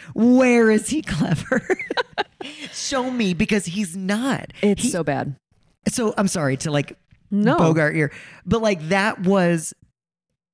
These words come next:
Speaker 1: that is ridiculous. That is obviously bullshit. Whatever that fucking guy is, you're bullshit. And if you think that he is so smart, the thing is, is that you are probably just as smart as he is.
Speaker 2: Yeah.
Speaker 1: Meaning you're dumb.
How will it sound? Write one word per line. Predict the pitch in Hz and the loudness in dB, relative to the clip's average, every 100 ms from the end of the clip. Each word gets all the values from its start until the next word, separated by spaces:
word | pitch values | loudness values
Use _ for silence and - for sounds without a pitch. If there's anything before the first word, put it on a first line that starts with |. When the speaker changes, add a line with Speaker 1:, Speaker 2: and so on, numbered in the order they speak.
| - | -6
Speaker 1:
that | 180 208 220 | 0 2 2
is | 175 | 0
ridiculous. | 165 165 143 127 85 - - | 0 2 0 -2 -6 -8 -8
That | 170 160 | -2 -2
is | - - | -2 -2
obviously | 185 196 214 - 220 | -2 2 0 0 -2
bullshit. | 180 147 127 - 131 151 | 0 0 -2 -4 -6 -2
Whatever | 151 143 | 0 0
that | 165 165 - | 0 -2 -6
fucking | - - 151 147 147 | -6 -2 -2 -2 -2
guy | 151 123 120 | -2 -2 -4
is, | 127 131 - | -6 -8 -4
you're | 175 180 | 0 0
bullshit. | 160 254 - 131 131 - - - - | 2 0 0 -6 -8 -14 -20 -12 -4
And | 196 | -2
if | 185 | -2
you | 165 202 262 | 0 2 2
think | 277 - 156 151 151 - _ - | 0 0 0 -2 -6 -18 _ -4
that | 156 147 | -4 -4
he | - 190 | -2 0
is | 160 | 0
so | - 175 180 | -2 -6 -6
smart, | - 170 143 - | -6 -4 -4 -2
the | 151 | -4
thing | - 226 | -2 0
is, | 202 | -2
is | 160 | -2
that | 147 160 | -6 -2
you | 160 196 | 0 2
are | 165 | 0
probably | - 156 156 151 151 139 - _ _ _ | -2 -2 -2 0 0 -2 -6 _ _ _
just | - 180 180 - | -8 -4 -4 -6
as | 156 | -8
smart | 151 135 117 | -6 -6 -6
as | - | -8
he | - | -6
is. | - - - - | -6 -6 -10 -8
Speaker 2:
Yeah. | 165 139 165 | -4 -2 0
Speaker 1:
Meaning | 165 147 | 0 0
you're | 135 | -2
dumb. | 139 85 101 | -4 -6 -12